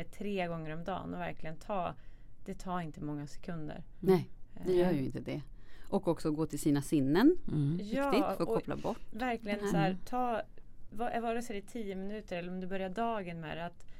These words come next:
Speaker 1: faktiskt bara andas och fundera på hur mår jag egentligen? Att ställa sig frågan, hur mår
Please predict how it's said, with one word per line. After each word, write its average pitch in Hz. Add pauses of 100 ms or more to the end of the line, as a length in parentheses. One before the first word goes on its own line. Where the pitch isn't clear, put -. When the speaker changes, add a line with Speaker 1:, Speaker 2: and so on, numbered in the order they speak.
(360)
Speaker 1:
faktiskt 190
bara 190
andas 190
och -
fundera 175
på 175
hur 208
mår 240
jag 156
egentligen? -
Att 233
ställa 262
sig 233
frågan, 240
hur 294
mår 285